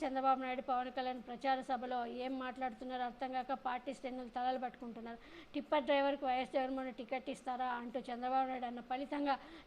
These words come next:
లక్షల సంఖ్యలో ఉన్న డ్రైవర్లకి ఆగ్రహం తెప్పించారు. ఇప్పుడు వృద్ధాప్య పెన్షన్లు ఇళ్లకు ఇవ్వకుండా ఆపి పాపం ముట్టగట్టుకోవడంలో అరవై లక్షల మంది ఇన్-, టీ-, అరవై లక్షల మంది టీడీపీకి చంద్రబాబు నాయుడికి శాపనార్థాలు పెడుతున్నారు.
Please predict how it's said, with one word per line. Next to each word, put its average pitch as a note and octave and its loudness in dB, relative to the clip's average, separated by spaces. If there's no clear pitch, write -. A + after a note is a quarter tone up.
లక్షల E4+ 4
సంఖ్యలో D4+ 4
ఉన్న C4+ 4
డ్రైవర్లకి C4 2
ఆగ్రహం B3 0
తెప్పించారు. A3+ -6
ఇప్పుడు C4+ 2
వృద్ధాప్య C#4+ 4
పెన్షన్లు C#4 -2
ఇళ్లకు B3+ -2
ఇవ్వకుండా B3+ -2
ఆపి B3 -4
పాపం B3 -4
ముట్టగట్టుకోవడంలో A#3+ -2
అరవై C#4 8
లక్షల B3+ 0
మంది A#3+ -6
ఇన్-, C4 -2
టీ-, B3+ -6
అరవై C4 0
లక్షల C4 -2
మంది B3 -6
టీడీపీకి C4+ -2
చంద్రబాబు A#3+ -4
నాయుడికి B3 -8
శాపనార్థాలు B3 -2
పెడుతున్నారు. A#3+ -4